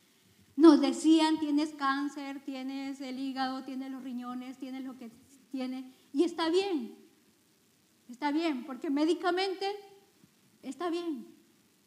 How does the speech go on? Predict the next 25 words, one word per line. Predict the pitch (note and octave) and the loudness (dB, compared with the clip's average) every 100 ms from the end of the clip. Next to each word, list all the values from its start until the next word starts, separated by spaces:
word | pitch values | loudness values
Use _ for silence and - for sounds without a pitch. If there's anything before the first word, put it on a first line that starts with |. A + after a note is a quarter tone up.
| _ - | _ -2
pero | C#4 C4+ | 2 2
nosotros | C4 C4 - D#4+ D4 E4 D4 | 0 -4 -6 -8 -6 -6 -4
lo | C#4+ | -6
estamos | A3+ B3+ C4+ D4 C#4 | -8 -10 -8 -8 -10
aceptando | A3+ A#3 - C#4 D4+ A#3 | -16 -18 -14 -8 -6 -8
también. | G#3+ G#3 G#3+ A3 G#3+ - _ _ _ - | -14 -14 -14 -14 -16 -20 _ _ _ -8
Nuestro | C4+ - C#4 | -8 -6 -8
espíritu, | A#3 - D#4+ E4 F4+ E4+ | -8 4 6 8 6 2
nuestro | D#4 D4+ D4+ | -2 -4 -8
cuerpo | - D4 D4+ D4+ C#4+ | -4 -4 -4 -4 -6
se | C#4+ | -6
está | C4+ - C4 | -12 -10 -2
debilitando | C#4+ D4 B3+ A3+ C4 C#4+ B3+ A#3+ A#3 - | 0 0 -2 -6 -4 -4 -4 -8 -12 -14
a | C#4+ - | -12 0
causa | D#4+ C#4 C#4+ | 0 0 -4
de | C4+ | -6
toda | - C#4+ E4+ E4 | -8 -10 -8 -6
la | F4+ F4 | -4 -2
lucha | E4+ F4 D4 | -4 -4 -10
que | C#4 C4 | -16 -14
llevamos | B3+ A#3+ C4 C4 | -12 -12 -10 -10
nosotros | C#4 C4 - C4 B3 A#3+ - - - | -10 -10 -12 -14 -14 -18 -20 -20 -6
en | C#4 C#4 | 0 0
nuestras | C4+ D4 D4 D4 B3 | 2 2 0 -6 -4
mentes. | C4+ C4 B3+ A#3+ - - | -4 -2 -6 -8 -18 -20